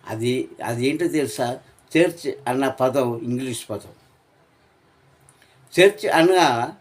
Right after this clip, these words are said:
ఆ పదాన్ని తెలుగులోకి అనువదిస్తే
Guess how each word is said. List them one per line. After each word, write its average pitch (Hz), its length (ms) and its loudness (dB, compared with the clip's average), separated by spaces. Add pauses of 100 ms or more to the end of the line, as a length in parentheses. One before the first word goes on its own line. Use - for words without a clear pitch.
(220)
ఆ 117 60 0
పదాన్ని 180 480 4
తెలుగులోకి 180 560 4
అనువదిస్తే 156 920 0